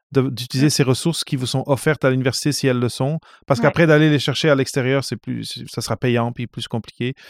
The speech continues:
Speaker 2: Mmh.
Speaker 1: Après, heu, deuxièmement, question de la posture, si, potentiellement des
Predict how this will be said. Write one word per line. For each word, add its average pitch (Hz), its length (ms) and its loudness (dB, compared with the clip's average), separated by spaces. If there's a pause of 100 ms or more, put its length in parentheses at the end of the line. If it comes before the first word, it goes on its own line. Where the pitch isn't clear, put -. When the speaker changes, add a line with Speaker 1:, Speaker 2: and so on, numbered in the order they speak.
(460)
Speaker 2:
Mmh. - 40 0
Speaker 1:
Après, 156 520 4
heu, 131 40 0
deuxièmement, 147 440 2
question 156 300 0
de 135 60 0
la 131 80 4
posture, 165 540 0 (420)
si, 165 720 -2 (480)
potentiellement 165 380 2
des 139 120 2